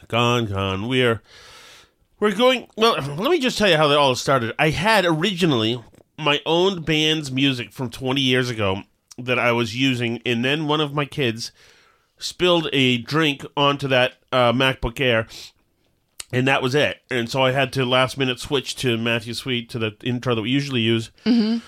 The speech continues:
Speaker 1: But now we're gonna be probably moving our stuff to a different platform, which won't mean anything for you guys. Nothing will change. But it just means that, um, if we're gonna monetize some of the stuff, we can't have, we can't be griping other people's music for the time being.
Speaker 2: Blah, blah, blah.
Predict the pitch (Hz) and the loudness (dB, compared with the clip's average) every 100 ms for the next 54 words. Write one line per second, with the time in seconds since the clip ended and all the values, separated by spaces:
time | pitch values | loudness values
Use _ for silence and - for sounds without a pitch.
0 | - _ - 190 185 233 247 226 170 - | -16 _ 0 2 4 4 4 4 2 0
1 | 190 175 165 147 110 - - - 185 170 | 2 4 2 0 -4 -8 -8 0 2 2
2 | 156 151 165 156 131 127 - 175 170 - | 2 2 2 2 2 0 0 0 0 -4
3 | 143 135 151 120 156 143 139 135 - 214 | -6 -4 -8 -2 0 0 0 -4 0 2
4 | 208 - - - 147 165 156 147 147 135 | 2 -2 -18 -16 -6 0 2 2 0 0
5 | 127 95 95 120 113 110 98 98 95 - | 2 2 0 -2 -4 -6 -8 -8 -10 -12
6 | - - - - - - - 175 160 165 | -20 -20 -20 -20 -20 -20 -2 2 2 0
7 | 135 156 143 139 131 131 120 117 113 - | 2 2 2 2 2 4 4 4 0 -6
8 | _ _ _ _ _ _ - 151 - 160 | _ _ _ _ _ _ 0 0 0 0
9 | 156 147 143 156 160 147 131 117 135 120 | 2 2 4 4 2 2 2 2 0 -2
10 | 113 - 120 120 139 123 123 117 113 110 | -2 -2 -4 -6 -4 -2 0 2 2 -2
11 | - - 135 143 117 117 117 110 110 113 | -12 -20 -6 -4 -4 -4 -4 -4 -2 -2
12 | 107 107 110 110 104 107 117 113 _ _ | -2 -2 -6 -8 -4 -4 -4 -10 _ _
13 | _ _ _ _ _ _ _ - 107 101 | _ _ _ _ _ _ _ -14 -10 -6
14 | 104 98 104 202 202 131 147 147 135 | -4 -4 -2 2 2 2 0 0 -2